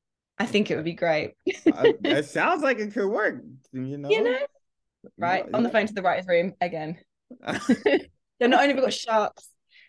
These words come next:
Speaker 1: and flooded cities and cats, we've also got Targaryens and dragons. Brilliant! It's gonna be great, Wayne.
Speaker 2: Yeah, it's, some chaos is going to happen. So,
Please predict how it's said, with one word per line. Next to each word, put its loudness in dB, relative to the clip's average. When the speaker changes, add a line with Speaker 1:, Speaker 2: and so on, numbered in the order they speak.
Speaker 1:
and 2
flooded 2
cities -2
and -4
cats, -6
we've -2
also 0
got 0
Targaryens 0
and -4
dragons. -6
Brilliant! 0
It's -16
gonna 2
be 2
great, -2
Wayne. -4
Speaker 2:
Yeah, -2
it's, -6
some -2
chaos -2
is -6
going -4
to -6
happen. -10
So, -8